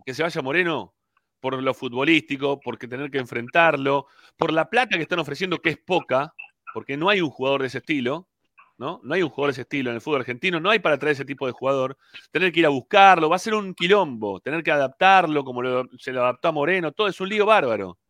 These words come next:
Lo que hay que hacer con Moreno es decirle, "Mirá, ¿cuánto es la cuestión? ¿Cómo, cómo nos sentamos a negociar? ¿Sobre qué base, qué seis palos que te van a dar o siete y medio? ¿Cuánto te recibió?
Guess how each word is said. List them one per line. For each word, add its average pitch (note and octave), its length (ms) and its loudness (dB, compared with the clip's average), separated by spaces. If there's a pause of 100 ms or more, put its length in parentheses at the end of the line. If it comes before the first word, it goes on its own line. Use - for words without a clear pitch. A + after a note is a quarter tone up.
(560)
Lo C3+ 80 -4
que D#3 80 -2
hay G3 60 -2
que G3+ 60 0
hacer G3 180 -2
con F3+ 100 -2
Moreno G3+ 220 0
es F3 60 0
decirle, D#3 240 -4
"Mirá, D#3 260 2
¿cuánto G#3+ 320 0
es D#3+ 100 2
la C3 200 0
cuestión? B2 340 -8
¿Cómo, E3+ 420 0 (300)
cómo A3 180 0
nos G#3 120 0
sentamos F#3 300 0
a - 20 2
negociar? D3+ 420 0 (240)
¿Sobre F3+ 300 -2
qué A3+ 100 2
base, G3+ 460 2
qué G3+ 100 0
seis F#3+ 300 -2
palos G3+ 260 2
que D#3 80 -8
te E3 80 -6
van E3+ 120 0
a E3 60 2
dar F#3+ 200 4
o D3+ 80 2
siete F3+ 320 -2
y D#3 40 -6
medio? F3 480 0
¿Cuánto G3+ 380 -4
te F3 80 -8
recibió? F3 480 -4